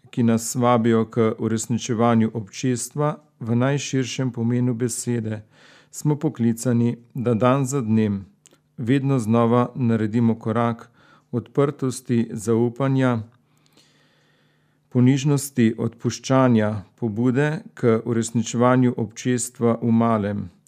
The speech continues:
ki se, kadar je resnično, takoj razširi. Sam svoje duhovniško življenje dnevno delim s še tremi duhovniki,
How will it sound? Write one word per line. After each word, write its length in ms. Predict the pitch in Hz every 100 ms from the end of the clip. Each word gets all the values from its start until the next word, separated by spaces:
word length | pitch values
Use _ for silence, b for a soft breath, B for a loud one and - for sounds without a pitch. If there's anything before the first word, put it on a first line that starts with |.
| b b b b
ki 120 | 131
se, 200 | 113 -
kadar 360 | 135 123 113 113
je 120 | 113
resnično, 720 | 107 101 - 120 117 - 147 151 - _ _
takoj 340 | - 117 131 127
razširi. 540 | 123 - - 117 107 107 98 _ _ _ _ _ _ _ _ _ _ _ _ -
Sam 240 | 147 143
svoje 460 | 131 113 113 117 120
duhovniško 840 | 117 120 131 135 127 - 113 120 120 117
življenje 720 | 113 120 113 113 117 127 131 127
dnevno 480 | 113 113 131 131 120
delim 380 | 117 123 131 120
s 220 | 107 - _
še 300 | - - 147
tremi 400 | 120 120 120 120
duhovniki, 800 | 110 113 135 127 110 104 - 101